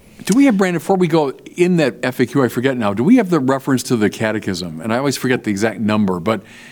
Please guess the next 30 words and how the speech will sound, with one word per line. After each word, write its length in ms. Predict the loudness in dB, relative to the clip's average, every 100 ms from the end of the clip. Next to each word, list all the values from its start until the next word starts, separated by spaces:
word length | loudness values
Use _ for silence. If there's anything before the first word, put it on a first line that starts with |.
| -16 -6
I, 80 | -4
I 120 | -2
always 160 | -2 -2
tell 140 | -2
people 380 | 0 0 2 -2
that's 540 | -4 -10 -4 -4 -2 -2
my 140 | -2
position. 560 | -2 -2 -2 -2 -10 -8
Namely, 640 | -2 0 0 -2 -4 -6 -14 _ -20 -20
the 60 | -6
catechism 420 | -2 0 0 -2
says, 300 | 0 -2 -2 -2
under 300 | 0 2 2
the 220 | 2 2
discussion 440 | 0 -2 -2 -2
of 80 | -4
the 80 | -2
virtue 320 | 0 0 0
of 60 | -2
hope, 340 | 0 -2 -2 -20 _ -20 -20 -20 -20 -20 -20 -20 -2
"In 160 | 0 2
hope, 540 | 0 0 0 -2 -8 -18 -4
the 100 | -2
church 560 | -2 0 0 0 -6 -12
prays 640 | -10 -2 0 0 -2 -4
for 180 | -4 0
the 80 | 0
salvation 600 | 2 0 0 0 0 0
of 100 | 0
all." 300 | -2 -4 -10